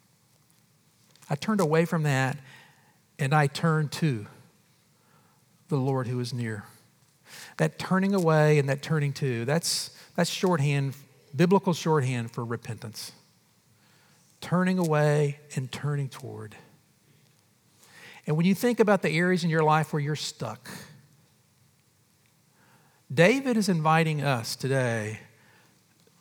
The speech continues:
uh, to turn away and to do something else. Because I've learned, and I bet you have too,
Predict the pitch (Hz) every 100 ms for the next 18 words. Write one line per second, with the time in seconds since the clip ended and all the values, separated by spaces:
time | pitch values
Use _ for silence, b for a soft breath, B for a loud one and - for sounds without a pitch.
0 | - - 208 202 - 180 - 240 233 190
1 | 180 185 143 117 123 123 B B B _
2 | b b b b b _ _ _ _ _
3 | _ _ _ _ - 147 131 160 165 180
4 | 175 175 202 120 - - - - _ _
5 | _ _ _ _ _ _ _ _ _ _
6 | _ _ _ - B B B - - 156
7 | 135 156 233 202 175 170 180 170 156 190
8 | 175 165 160 151 151 143 147 123